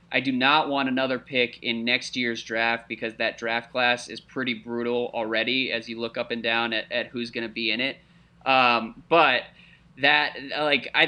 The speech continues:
that should be doable. And the nice thing about Beal is, while I was a little bit worried about them not trading him this summer and, and what that could do to his value, Beal's game fits so well on so many different contenders around the N B A. Like, he should be able to retain –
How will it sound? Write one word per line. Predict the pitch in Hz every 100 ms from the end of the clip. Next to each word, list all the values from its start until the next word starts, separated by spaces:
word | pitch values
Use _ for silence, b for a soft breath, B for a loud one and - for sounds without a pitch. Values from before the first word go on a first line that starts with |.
| 139
that | 170 -
should | 220 208
be | 165 143
doable. | 139 156 160 196 196 135
And | 135
the |
nice | 139 165 165
thing | 180 165
about | 147 135 147
Beal | 151 147 139 120
is, | 127 120 123 b b _
while | 131 156
I | 180
was | 180 147
a |
little | 147 160
bit | 143 123
worried | 123 139 143 139
about | 127 123 131
them | 120
not | 120 120 -
trading | 135 123 123
him | 123 117
this | 120
summer | - 131 131 123
and, | 113 -
and | 120
what | 117 123
that | 123 120
could | 123
do | 120 117
to | 120
his | 117 110
value, | 110 117 123 127 127 b b b _ _
Beal's | - 180 208 170
game | 127 - 151 156 147 131
fits | 120 - 156 147 - - -
so | - - 139 139
well | 127 131 123 117 113
on | 117 117
so | 117 139 135
many | 139 127
different | 127 120 120 - -
contenders | 120 117 131 123 117 113 110
around | 117 113 113
the | 110 110
N | 110
B | 113 110
A. | 117 123 135 117
Like, | 117
he | - 147
should | - 175 170
be | 139 135
able | 135 127 123
to | 131
retain – | 117 110 - 123 120 117 117